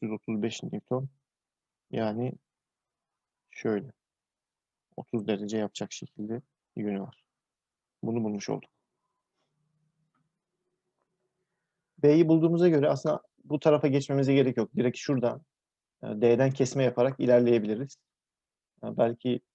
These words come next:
L şeklinde bir çubuk alacağımız için bizi, kafamızı karıştırabilir ama yapılabilir gibi duruyor. Ekstra işlem yapmayalım. A eksi A Y'yi bulmayalım.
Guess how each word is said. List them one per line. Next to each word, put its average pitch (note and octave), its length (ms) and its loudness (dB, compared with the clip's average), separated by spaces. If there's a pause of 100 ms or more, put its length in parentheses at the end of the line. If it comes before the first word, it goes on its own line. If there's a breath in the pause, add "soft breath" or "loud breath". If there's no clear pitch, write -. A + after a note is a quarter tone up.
(300)
L C3 200 2
şeklinde C3+ 360 -4
bir A#2+ 60 -8
çubuk B2 280 -8
alacağımız B2 460 0
için B2 220 -4
bizi, A#2+ 260 -6 (500)
kafamızı C3+ 360 -4
karıştırabilir C#3 480 -2
ama B2+ 160 0
yapılabilir A#2 460 0
gibi G2+ 240 -6
duruyor. G#2 220 -6
Ekstra G#2+ 260 -8
işlem A2+ 300 -8
yapmayalım. G2+ 400 -8
A G#2 140 -6
eksi G#2 220 -8
A G#2+ 60 -4
Y'yi G#2 240 -4
bulmayalım. G#2 420 -8